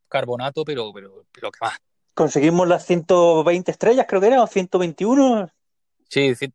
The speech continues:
Speaker 1: creo que era ciento veinte, no sé si era ciento veintiuno, ciento veinte, creo que eran ciento veinte, y una había extra por ahí o alguna historia, pero, pero el, el juego se, te lo podías pasar con setenta estrellas. Luego el resto eran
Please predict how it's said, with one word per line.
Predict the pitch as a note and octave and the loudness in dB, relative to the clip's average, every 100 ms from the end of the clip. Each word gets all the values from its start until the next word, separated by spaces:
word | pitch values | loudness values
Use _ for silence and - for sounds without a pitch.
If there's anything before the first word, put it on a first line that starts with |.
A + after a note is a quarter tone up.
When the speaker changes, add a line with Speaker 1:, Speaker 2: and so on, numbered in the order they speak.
| _ | _
Speaker 1:
creo | C#3 | -4
que | D#3 | -2
era | F3+ | -4
ciento | - E3+ E3 | -6 -12 -10
veinte, | C#3 C#3+ - | -10 -14 -16
no | E3 D4 | -16 -16
sé | G3+ | -18
si | D#3+ | -12
era | D3 C#3+ D3 | -10 -8 -8
ciento | - C#3 C3+ | -10 -10 -10
veintiuno, | B2+ C3+ D#3 | -10 -12 -12
ciento | C#3+ C#3 B2+ | -12 -12 -10
veinte, | C3+ C3 | -12 -14
creo | C3+ | -10
que | F#3 | -8
eran | D3+ | -8
ciento | C#3+ C3 | -14 -10
veinte, | B2+ D#3 E3 F#3+ _ _ _ _ _ _ | -10 -10 -12 -16 _ _ _ _ _ _
y | C3 | -10
una | D3 D#3 | -4 -2
había | C#3 C#3+ B2 | -2 -4 -6
extra | C#3+ - C#3+ B2 | -8 -14 -16 -14
por | A#2 | -14
ahí | G#2+ D#3+ G3 | -16 -18 -18
o | D#3+ | -18
alguna | A#2+ C3 | -18 -20
historia, | A#2+ - C3 A2+ | -20 -14 -12 -10
pero, | A2 A2+ A2+ A2+ A#2 A2+ _ _ - | -12 -10 -10 -10 -12 -14 _ _ -12
pero | A2+ A#2 | -8 -8
el, | A#2 - | -10 -10
el | A#2+ A#2 | -10 -10
juego | - F#3 A3+ | -4 -2 -2
se, | - D#3+ D3 | -6 -8 -8
te | C3 | -10
lo | B2 | -8
podías | C3 - | -8 -4
pasar | E3 - F#3+ | -4 -4 -8
con | F3 C#3+ | -10 -14
setenta | C3 C#3 C#3+ A#2+ | -14 -14 -14 -16
estrellas. | _ B2 A2 G#2 | _ -14 -14 -18
Luego | A#2+ D3 | -16 -14
el | C#3 | -14
resto | D#3+ F3+ F#3+ D#3 | -14 -14 -12 -10
eran | D#3+ D#3 | -8 -10